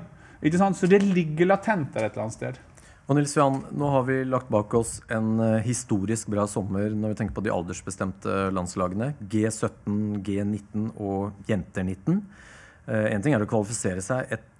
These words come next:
Speaker 2: kjempetrangt nåløye, men de har altså da, eh, prestert der også, med kvartfinaler, semifinaler og, og G nitten som skal til V M neste år. Eh, du som toppfotballsjef har på mange måter jobbet opp mot alle våre landslag. Snakker om, om fjorten i, i tallet. Nå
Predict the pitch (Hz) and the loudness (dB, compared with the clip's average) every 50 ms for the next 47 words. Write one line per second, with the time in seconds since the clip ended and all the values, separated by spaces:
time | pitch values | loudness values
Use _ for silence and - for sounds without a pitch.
0 | - - - - - - - 147 123 101 85 85 - 92 - - 110 107 113 110 | -20 -20 -20 -18 -14 -6 -4 -4 -4 -4 -6 -8 -10 -10 -6 -4 -2 -2 -2 -2
1 | - 120 104 98 95 101 123 160 185 165 143 127 120 117 113 113 110 104 92 - | -2 -2 0 0 0 0 0 0 -2 -2 -4 -2 -2 0 0 0 0 0 -2 -4
2 | - 107 98 98 98 98 98 101 101 98 98 98 95 98 110 101 95 - 101 98 | -4 -2 0 0 2 2 2 2 2 0 0 -2 -2 -2 -4 -4 -2 -2 -2 -2
3 | 98 - 104 101 110 117 131 123 113 110 104 101 101 95 - 104 98 - - 110 | 0 0 0 0 0 0 -2 -2 -2 -4 -2 -4 -6 -4 -4 -4 -4 -4 -4 -2
4 | 104 101 98 98 101 95 - - 98 90 92 87 - 95 92 92 92 92 95 98 | -2 0 0 -2 -2 -4 -4 -4 -4 -4 -4 -6 -6 -4 -4 -4 -2 -2 -2 -2
5 | 95 95 95 95 90 87 - - - - - - - - - 113 113 120 117 127 | -2 -2 -2 -2 -4 -8 -12 -16 -20 -20 -20 -20 -18 -10 -6 0 2 2 4 2
6 | 120 - - 120 110 - 127 113 - - 107 101 92 - 117 107 110 110 - - | 2 -2 -2 -6 -4 -2 -2 -4 -2 0 -2 -2 -2 -2 -2 -2 -2 -2 -4 -6
7 | - 113 113 101 101 110 110 104 - - 104 101 101 98 - - - - - - | -2 -2 0 0 2 0 0 -2 -2 -2 -2 -2 -2 -2 -6 -14 -20 -20 -20 -20
8 | - - - - - - - - - 117 117 117 123 127 - - - 139 113 113 | -20 -20 -20 -20 -20 -20 -20 -12 -6 -2 0 2 2 0 -2 -4 -10 -10 -2 2
9 | 135 151 160 180 170 - 170 151 175 147 - 127 104 117 123 120 - 151 160 160 | 2 4 4 2 0 -2 -2 0 0 0 2 2 2 4 2 4 4 2 2 2
10 | - - 139 127 117 147 135 127 135 127 117 - 131 127 120 117 117 110 117 113 | 2 2 2 2 4 2 2 2 2 2 0 0 2 0 2 2 2 2 2 0
11 | 104 - - 120 120 113 - - - - - 147 123 107 101 139 160 160 147 139 | 0 0 -2 0 0 0 -2 -4 -12 -2 0 2 2 4 4 4 4 4 4 6
12 | 123 110 95 92 - - 113 113 107 90 85 - - - - - - - 120 - | 4 4 2 2 -2 2 4 4 4 2 -2 -10 -16 -20 -20 -16 -8 -8 -6 -4
13 | - 107 110 110 113 110 113 117 110 104 104 104 98 - - 131 113 - - - | -2 -2 0 0 0 0 0 -2 -2 -4 -4 -6 -8 -4 -4 -4 -4 -4 -6 -4
14 | 120 123 123 120 117 120 - - 113 113 113 - 110 95 92 101 104 98 98 110 | -2 0 0 0 -2 -2 -2 0 0 0 0 0 -2 0 0 2 0 0 0 0
15 | 113 120 127 139 160 175 | 2 4 4 4 2 0